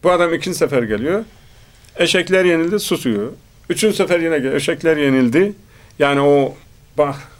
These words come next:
bahsi geçen "eşekler yenildi" deyince, "Eşekler yok oldu."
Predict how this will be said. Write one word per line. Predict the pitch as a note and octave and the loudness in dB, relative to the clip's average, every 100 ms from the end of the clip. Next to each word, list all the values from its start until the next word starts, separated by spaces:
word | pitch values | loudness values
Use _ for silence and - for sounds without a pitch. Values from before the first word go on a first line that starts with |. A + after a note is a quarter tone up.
| - - | -4 -2
bahsi | B2+ D#3 | -2 -2
geçen | D3 D3 C3 | -4 -2 -2
"eşekler | B2 C3+ C3+ C#3 | -2 -4 -2 0
yenildi" | C3+ C3+ B2+ A#2 | 2 0 0 0
deyince, | D3 E3 C#3+ G3 - - - - - - | 0 0 0 0 -4 -20 -20 -20 -14 -2
"Eşekler | - F3 D3+ E3 | 2 2 2 2
yok | D3+ F3 D#3+ | 4 2 2
oldu." | C3+ G#2+ A2+ | 0 0 -6